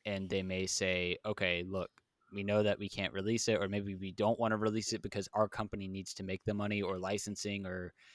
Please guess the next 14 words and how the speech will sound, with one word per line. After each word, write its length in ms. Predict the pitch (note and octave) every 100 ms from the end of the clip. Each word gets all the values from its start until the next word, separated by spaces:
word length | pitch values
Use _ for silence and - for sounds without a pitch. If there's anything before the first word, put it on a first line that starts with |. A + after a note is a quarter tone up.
| - _ G#2+
agreements, 580 | G#2 A2 G#2 G2+ F#2+ -
contracts, 540 | G2+ G2 - F#2+ -
however 500 | A#2 C3+ A#2 G#2+ F#2+
it 100 | F2
works, 360 | - - - -
right? 280 | G2 G2 - _ - - -
But 380 | F#2+ G2+ G2 - _ _ _ G#2
they 180 | A2
may 220 | A2 A2+ A2+
end 180 | G#2+
up 160 | G#2 G2+
just 240 | G2 -
releasing 680 | G2 G2 G#2+ G#2 - G2 F#2 -
a 640 | F#2 F2 F2 E2+ E2+ E2+